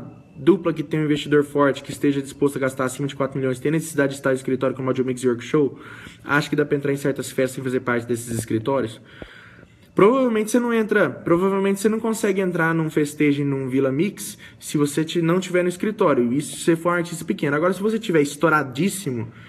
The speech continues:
independente, você consegue fazer. Por exemplo, no Paraná, quando rola o Vila Mix, eles colocam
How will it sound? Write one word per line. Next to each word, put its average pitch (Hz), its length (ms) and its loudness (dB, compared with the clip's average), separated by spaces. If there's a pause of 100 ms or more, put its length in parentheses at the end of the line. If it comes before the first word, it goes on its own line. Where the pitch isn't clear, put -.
(400)
independente, 147 800 2
você 139 280 0
consegue 185 320 -2
fazer. 185 160 2
Por 139 80 -2
exemplo, 113 180 -4
no 135 80 -2
Paraná, 151 580 0
quando 165 220 0
rola 147 240 2
o - 20 0
Vila 147 220 2
Mix, 156 380 -4 (1300)
eles 143 200 0
colocam 160 600 0